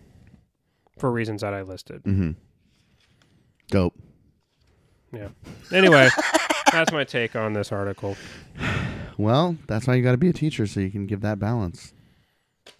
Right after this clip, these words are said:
Speaker 1: Yeah, that's a lot of work to be a teacher.
Speaker 2: It is a lot of work.
Speaker 1: And
Speaker 2: I
Speaker 1: I don't think high school students, this probably wouldn't be something you could probably teach in high school.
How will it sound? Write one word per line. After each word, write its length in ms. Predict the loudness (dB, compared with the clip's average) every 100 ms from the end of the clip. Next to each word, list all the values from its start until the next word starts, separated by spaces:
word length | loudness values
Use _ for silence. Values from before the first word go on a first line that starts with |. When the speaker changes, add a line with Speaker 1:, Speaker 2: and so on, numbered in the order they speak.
| _ _ _ -8
Speaker 1:
Yeah, 280 | -2 -2 -4 _
that's 200 | -6 -4
a 40 | -4
lot 200 | -2 -2
of 60 |
work 180 | -2 -6
to 80 | -6
be 120 | -8
a 40 | -8
teacher. 380 | -10 -10 -8 -6
Speaker 2:
It 160 | -6 -6
is 160 | -6 -10
a 40 |
lot 180 | -10 -8
of 80 | -8
work. 400 | -8 -10 -14 -20 _ _ _ -8
Speaker 1:
And 200 | -2 2
Speaker 2:
I 20 |
Speaker 1:
I 40 | 2
don't 100 | 2
think 160 | 0
high 140 | 0 -2
school 220 | -2 -8
students, 600 | -8 -12 -12 -12 -14 -18 -20 -20 -18 -12
this 120 | -10
probably 300 | -8 -6 -6
wouldn't 280 | -6 -8 -8
be 80 | -8
something 320 | -8 -8 -10
you 80 | -10
could 140 | -12
probably 320 | -12 -10 -10
teach 240 | -10 -12 -14
in 60 |
high 120 | -14 -14
school. 260 | -12 -14